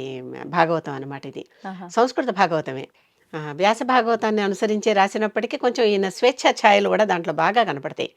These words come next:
Speaker 2: మ్మ్.
Speaker 1: ఈ నారాయణ భట్టతిరి ఏమిటంటే, అసలు రచయిత గురించి ఎందుకు చెప్పాల్సి వస్తుందంటే, ఆయన స్వయంగా ఈ, ఈ బాధ అనుభవించాడు.
Speaker 2: మ్మ్.
Speaker 1: గురువు దగ్గర స-, మొత్తం అంతా బోధ నేర్చుకున్నాక, గురువు దక్షిణగా, గురువు గారు చాలా కాలం నుంచి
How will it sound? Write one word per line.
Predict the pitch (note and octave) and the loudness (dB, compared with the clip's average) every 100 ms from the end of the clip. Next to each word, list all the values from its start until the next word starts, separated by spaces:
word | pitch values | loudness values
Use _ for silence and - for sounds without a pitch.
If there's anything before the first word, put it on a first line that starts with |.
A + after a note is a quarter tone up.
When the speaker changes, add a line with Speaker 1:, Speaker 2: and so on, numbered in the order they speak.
| _ A#3+ | _ -10
Speaker 2:
మ్మ్. | A3 F#3+ E3 - | -8 -8 -12 -4
Speaker 1:
ఈ | B3 | -2
నారాయణ | A#3 A3 C#4 E4 | 0 0 2 0
భట్టతిరి | D4 A#3 A#3+ A#3+ A3 | 0 -2 -4 -4 -2
ఏమిటంటే, | G3+ G3 G3 F#3+ F3+ F#3 | 0 0 -4 -4 -6 -4
అసలు | C#4 - F#3 | -4 -4 -2
రచయిత | F3 F#3 D4 | -2 -2 -4
గురించి | B3+ A3 G#3 | -4 -4 -4
ఎందుకు | G3+ A3 | -2 -2
చెప్పాల్సి | A3 G3+ F#3 F#3 | -2 -2 -4 -6
వస్తుందంటే, | F3 F3 F3 G3 | -8 -8 -6 -4
ఆయన | D#3+ F3 B3 B3+ | -2 -2 -2 -4
స్వయంగా | A3 F#3+ A#3+ D#4 D#4 | -2 0 0 0 -2
ఈ, | A#3+ G#3+ F#3+ - | 0 -2 -6 -6
ఈ | F3+ | -2
బాధ | E3 G3 | -2 -2
అనుభవించాడు. | G3+ G3 A3+ G#3 D3+ B2+ - _ - | -4 -4 -4 -6 -8 -14 -18 _ -16
Speaker 2:
మ్మ్. | A3+ G3 F#3+ F3+ D#3+ - _ F3 | -12 -12 -12 -14 -16 -18 _ -6
Speaker 1:
గురువు | G3+ B3+ | -2 0
దగ్గర | C#4 B3 A3+ G3 - - | 2 2 2 0 -8 -20
స-, | - D#3+ C#3 | -10 -8 -6
మొత్తం | C#3 D3+ D#3 A3+ | -6 -6 0 2
అంతా | G#3 G3 | 2 2
బోధ | F#3+ E3+ F#3+ | 0 0 0
నేర్చుకున్నాక, | G#3+ F3 F3+ - A#3+ A3+ C#4+ D#4+ A3+ _ _ _ - | 0 0 -2 -2 0 2 0 -2 -6 _ _ _ -4
గురువు | F#3+ A#3+ D4+ | 0 2 2
దక్షిణగా, | C4+ A#3 A3 C#4 C4+ A3 | 2 2 2 -2 0 2
గురువు | G3 G3 C4+ | 2 0 0
గారు | D4 C4+ | 0 0
చాలా | A#3+ F#3 - - C#4 D#4+ | 0 -2 0 2 2 2
కాలం | C4+ B3 A#3+ A3+ | 0 0 2 2
నుంచి | A3 G#3 - G3+ F#3+ F3 E3 D#3+ | 0 0 -2 -2 0 0 0 0